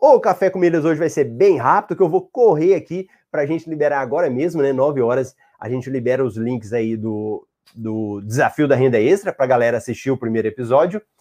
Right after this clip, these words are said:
E à noite, depois, a gente ainda... eu vou preparar a live da noite,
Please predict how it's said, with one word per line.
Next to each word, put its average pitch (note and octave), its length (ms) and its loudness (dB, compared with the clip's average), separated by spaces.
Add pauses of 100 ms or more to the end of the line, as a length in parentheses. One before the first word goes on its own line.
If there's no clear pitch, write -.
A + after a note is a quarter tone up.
(340)
E G#3+ 160 0
à B3 80 2
noite, G3 360 4
depois, E3 340 4
a F3 80 4
gente E3+ 220 0
ainda... F3 200 0
eu C3 80 -4
vou C#3+ 120 -2
preparar A#2+ 600 0
a B2+ 120 0
live G#2 340 0
da A2 120 -4
noite, - 400 -14